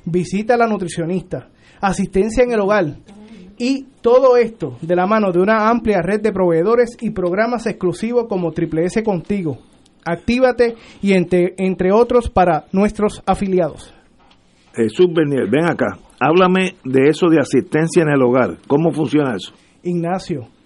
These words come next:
Speaker 1: tú sabes que hay momentos en que uno necesita una ayudita. Por ejemplo,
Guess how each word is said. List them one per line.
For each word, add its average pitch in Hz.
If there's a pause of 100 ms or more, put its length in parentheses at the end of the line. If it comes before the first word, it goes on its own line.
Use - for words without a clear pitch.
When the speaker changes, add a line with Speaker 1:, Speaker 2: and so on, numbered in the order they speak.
Speaker 1:
tú 175
sabes 233
que 220
hay 190
momentos 233
en 180
que 170
uno 170
necesita 220
una 185
ayudita. 208 (420)
Por 170
ejemplo, 202